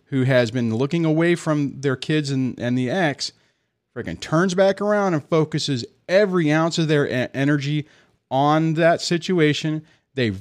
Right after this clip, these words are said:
ramp up parental alienation to a T, and most of the time it tends, it sends the kids into a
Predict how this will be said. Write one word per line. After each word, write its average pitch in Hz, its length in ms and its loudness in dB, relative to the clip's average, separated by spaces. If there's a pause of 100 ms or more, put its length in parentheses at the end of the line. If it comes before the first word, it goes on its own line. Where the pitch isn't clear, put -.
(140)
ramp 135 580 0
up 160 240 4
parental 160 380 2
alienation 147 800 0 (400)
to 170 340 0
a 113 120 -2
T, 165 680 0 (380)
and 127 220 0
most 160 540 2
of 180 80 2
the 151 80 0
time 120 400 -2
it 104 100 -6
tends, 143 400 0
it 117 140 -6
sends 139 340 -2
the 123 100 -2
kids 165 320 -2
into 131 280 -2
a 104 60 -2